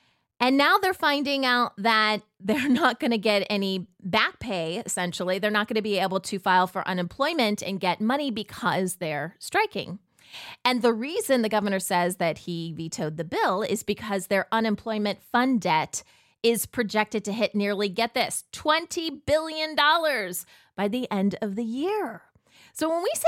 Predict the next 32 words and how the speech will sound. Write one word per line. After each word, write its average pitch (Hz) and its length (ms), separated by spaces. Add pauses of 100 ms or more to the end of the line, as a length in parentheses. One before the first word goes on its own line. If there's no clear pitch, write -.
(100)
governments 311 480
are 196 120
broke, 240 440
that 330 200 (120)
also, 330 440
I 294 40
mean, 208 180
we're 302 100
talking 370 200
about - 140
state 220 420
government 180 500
here 135 420 (260)
in 196 100
the 190 80
U 185 200
S. - 420 (840)
But 277 300
they 359 100 (160)
obviously 370 360
don't 320 220
have 294 160
money 285 340
either, 277 180
and 190 160
they 233 140
are 233 160
racking 247 420
up 240 120
credit 240 460
and 214 200
debt 202 260